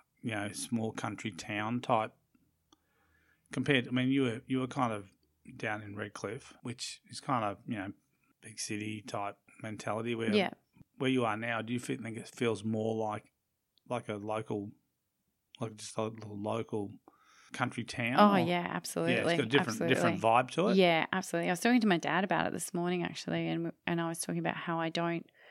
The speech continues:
Speaker 2: I don't think I'd wanna leave now. Like, I'm
Speaker 1: Yep.
Speaker 2: really enjoying the quieter pace,
Speaker 1: Yes.
Speaker 2: everything about it. Like, and coming to the city is not necessarily something that I wanna do as much as I have been.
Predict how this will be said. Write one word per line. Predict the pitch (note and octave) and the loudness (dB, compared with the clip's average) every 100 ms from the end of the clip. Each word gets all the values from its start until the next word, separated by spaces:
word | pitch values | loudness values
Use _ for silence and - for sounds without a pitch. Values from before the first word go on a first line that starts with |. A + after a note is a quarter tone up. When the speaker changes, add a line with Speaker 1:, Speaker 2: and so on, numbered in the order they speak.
| - _ _ _ _ _ - | -20 _ _ _ _ _ 0
Speaker 2:
I | G3+ | 2
don't | F3+ G3 G#3 A#3 - | 4 4 4 2 -2
think | - - G3+ - | -4 0 2 4
I'd | G3+ F#3 | 2 2
wanna | F#3+ F#3 | 0 2
leave | F3+ F#3 F#3+ A#3+ D#4 E4 - - - - _ _ | 2 4 4 6 4 2 -6 -20 -20 -20 _ _
now. | C4 G#3+ G#3+ A#3+ D#4 | 0 4 4 6 4
Like, | A3+ F3+ | 4 2
I'm | G3 | 4
Speaker 1:
Yep. | G3 | 6
Speaker 2:
really | G3 F#3+ F#3 | 6 6 4
enjoying | F3+ F3 F3 E3+ E3+ E3+ _ - | 2 2 0 0 -2 -6 _ -10
the | |
quieter | F3+ - E3+ E3+ E3 | -8 -2 2 2 0
pace, | - E3 D#3+ D#3+ - - - - | 0 0 0 -2 -6 -10 -12 -6
Speaker 1:
Yes. | A#2 G2+ - - - | -2 -2 -4 -6 -4
Speaker 2:
everything | F3 F3 E3+ E3 | -2 -2 -2 -2
about | D#3+ D#3+ E3 | -2 -2 0
it. | E3 E3 - _ - | 0 -2 -6 _ -6
Like, | E3 - | -6 -2
and | E3+ E3 | -2 -2
coming | F#3 E3 | 0 -2
to | E3 | -2
the | D#3+ | -6
city | - F#3 F3 | -4 -2 -2
is | E3 - | -2 -4
not | F3+ - | -4 -4
necessarily | F3 - - E3 E3 | -6 -6 -6 -4 -4
something | - D3 E3 | -4 -2 -2
that | D#3+ | -2
I | |
wanna | E3 E3 | -2 -4
do | D#3 E3+ | -2 -2
as | D#3+ | -2
much | E3+ E3 - | -4 -6 -6
as | E3+ | -4
I | E3+ | -4
have | D#3 D#3+ - | -2 -4 -2
been. | D#3+ D#3 D#3 | -4 -2 -6